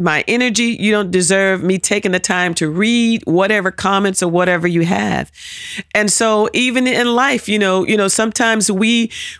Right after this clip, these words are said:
we are striving to please other people because we, we want them to think well of us.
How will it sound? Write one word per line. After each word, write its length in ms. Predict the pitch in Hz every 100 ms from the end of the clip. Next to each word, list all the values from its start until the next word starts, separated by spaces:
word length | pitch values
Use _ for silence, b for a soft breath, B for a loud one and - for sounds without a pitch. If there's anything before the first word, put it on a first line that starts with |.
| -
we 180 | 226
are 60 | 226
striving 760 | - - 214 196 233 226 226 202
to 260 | - 165
please 340 | 170 - 233 233
other 220 | 208 196
people 360 | - 208 208
because 480 | 185 185 - 190 175 -
we, 320 | 160 214 -
we 200 | - 185
want 320 | 214 202 202 185
them 160 | 202
to 140 | 185 170
think 400 | - 196 190 - _
well 420 | 156 156 180 196
of 180 | 175 170
us. 280 | 151 151 -